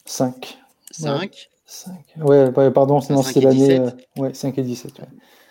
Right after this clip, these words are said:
Speaker 2: Voilà, donc dix-sept en total, douze avec, et l'année d'avant,
Speaker 1: Ouais.
Speaker 2: en deux mille vingt. Bon, deux mille vingt, est-ce qu'on peut encore compter ? Parce que c'était une année, euh... Mais sinon, avant, oui, pourquoi pas ? S'il reste sur ses stats de deux mille dix-neuf, il était à vingt-trois. Mais, euh,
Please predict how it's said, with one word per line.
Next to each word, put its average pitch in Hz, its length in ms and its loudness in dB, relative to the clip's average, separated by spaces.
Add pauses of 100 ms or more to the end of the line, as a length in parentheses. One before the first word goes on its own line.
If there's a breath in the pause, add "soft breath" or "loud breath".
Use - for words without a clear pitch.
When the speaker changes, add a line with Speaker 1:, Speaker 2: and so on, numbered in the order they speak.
(200 soft breath)
Speaker 2:
Voilà, 101 180 -10
donc 104 220 -10
dix-sept 120 320 -12
en 110 260 -14
total, 120 500 -12
douze 131 280 -14
avec, 117 200 -12
et 110 320 -12
l'année 110 240 -12
d'avant, 113 280 -12
Speaker 1:
Ouais. 165 60 -10
Speaker 2:
en - 20 -12
deux 123 100 -14
mille 120 160 -20
vingt. 139 80 -20
Bon, 113 160 -20
deux 110 100 -20
mille 117 160 -20
vingt, 127 120 -20
est-ce - 80 -20
qu'on 113 100 -20
peut 117 140 -20
encore 113 320 -20
compter ? 123 320 -20
Parce 98 120 -20
que - 60 -20
c'était 107 320 -20
une 107 140 -16
année, 107 240 -16
euh... 98 120 -20 (460 soft breath)
Mais 110 60 -20
sinon, 135 240 -12
avant, 143 320 -10
oui, 151 180 -14
pourquoi 139 300 -16
pas ? 147 200 -8
S'il 113 280 -18
reste 117 160 -16
sur 110 140 -20
ses 107 180 -18
stats - 240 -16
de 107 180 -18
deux 104 160 -18
mille 110 160 -16
dix-neuf, 113 400 -20
il 110 80 -18
était 117 140 -14
à 117 80 -10
vingt-trois. 120 420 -16 (760 soft breath)
Mais, 123 1160 -18
euh, 120 80 -20